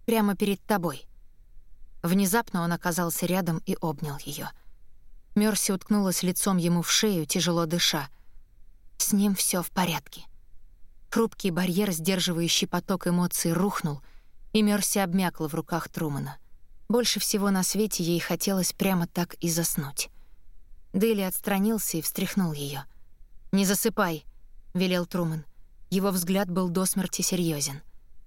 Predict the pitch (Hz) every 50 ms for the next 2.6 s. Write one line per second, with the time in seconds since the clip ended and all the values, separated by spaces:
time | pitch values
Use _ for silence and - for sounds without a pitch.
0 | - - - - - - - 214 202 202 208 220 208 - 226 220 208 208 180 160
1 | 143 139 - - - - - - - - - - 190 190 185 175 170 170 165 -
2 | - - 165 151 - - - 143 139 139 147 -